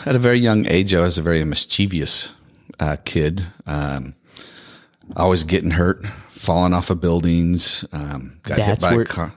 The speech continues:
Speaker 2: that's where your kids get it from. I had
Speaker 1: Yes.
Speaker 2: no idea, so continue. <laughs>
Speaker 1: Yes. Uh, got hit by a car, uh, on a motorcycle, crushed my ankle. Um, I was into sports. Um,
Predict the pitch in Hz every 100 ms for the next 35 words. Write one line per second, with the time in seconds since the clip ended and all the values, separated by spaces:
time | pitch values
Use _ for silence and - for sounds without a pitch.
0 | - 127 127 131 - 123 98 - 98 87
1 | 104 - - 98 95 107 143 131 139 139
2 | 135 131 95 - 143 156 - 156 110 113
3 | - - - 175 196 - - - - -
4 | - 85 82 80 76 110 - 95 87 -
5 | 92 90 92 92 90 87 101 80 78 76
6 | 78 92 98 - 85 92 85 87 82 76
7 | 73 90 - 90 87 85 - - - -
8 | _ - 82 80 78 73 73 69 _ _
9 | _ _ _ _ _ - - 87 78 73
10 | 67 - - - 90 82 - 104 98 -
11 | - - - - _ - - 85 76 76
12 | 76 73